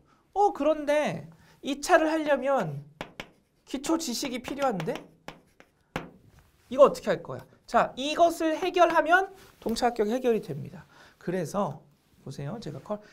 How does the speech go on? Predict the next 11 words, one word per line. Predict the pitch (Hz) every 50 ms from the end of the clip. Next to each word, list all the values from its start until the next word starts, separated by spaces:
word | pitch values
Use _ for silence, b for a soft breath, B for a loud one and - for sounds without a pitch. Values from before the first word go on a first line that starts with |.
| B B B
과정들을 | - - 156 156 185 190 180 165 156 147 143
하나하나 | - 247 247 226 208 185 156 139
소개시켜 | - 208 208 214 202 - - - _ - - 156
드리도록 | - - - - - - -
할게요. | 175 165 165 - 180 143 139 B B B B B B
제가 | - - 151 143 170 170 - - - - _ -
만든 | - 127 151 143 156 156 151
과정 | - - - 127 123 - 147 131
첫 | - - 214 -
번째가 | - 220 - - - 170 156 151 151
바로 | - 143 147 143 147